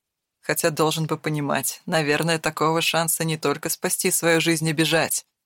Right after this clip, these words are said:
но еще и поквитаться со мной тебе больше не представится. Радуйся, троянец, ты и впрямь отважен".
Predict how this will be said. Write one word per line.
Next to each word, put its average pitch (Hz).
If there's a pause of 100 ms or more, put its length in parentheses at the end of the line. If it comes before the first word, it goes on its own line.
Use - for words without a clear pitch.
(140)
но 180
еще 175
и 214
поквитаться 175
со 180
мной 156
тебе 160
больше 147
не 147
представится. - (720)
Радуйся, 170
троянец, 151 (480)
ты 233
и 202
впрямь 190
отважен". 165